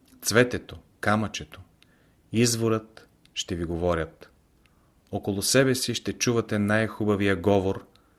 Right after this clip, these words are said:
който никога не сте слушали. Изворът ще ви каже:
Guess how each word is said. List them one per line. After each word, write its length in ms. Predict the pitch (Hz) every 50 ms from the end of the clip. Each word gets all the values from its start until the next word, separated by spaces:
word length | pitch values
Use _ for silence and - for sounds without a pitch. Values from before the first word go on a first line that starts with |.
| _ _ _ _ _ _ _ _ _ _ _ _
който 360 | - 120 127 123 123 - 117
никога 440 | 107 104 113 127 127 - 107 113 107
не 100 | 101 95
сте 220 | - - - 104
слушали. 560 | 104 - - 104 107 - - 92 78 69 - - _ - _ _ _ _ _ _ _ _ _ _ - _ _ _ _ _ _ _ _ _ _ _ _ _ _ _ _ _ -
Изворът 440 | 107 110 107 95 92 95 95 95 95
ще 200 | - - - 95
ви 120 | 85 87
каже: 480 | - - 95 92 92 85 82 82 80